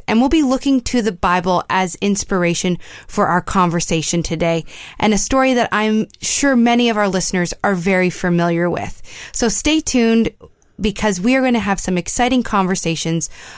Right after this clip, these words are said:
about this important topic. My name is Melissa Waggett, and I am the co-host of the Life Transformation Show, and I want to welcome you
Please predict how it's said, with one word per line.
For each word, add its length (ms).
about 380
this 220
important 560
topic. 500
My 100
name 160
is 100
Melissa 340
Waggett, 360
and 100
I 120
am 100
the 100
co-host 640
of 140
the 80
Life 280
Transformation 760
Show, 400
and 140
I 160
want 240
to 100
welcome 500
you 300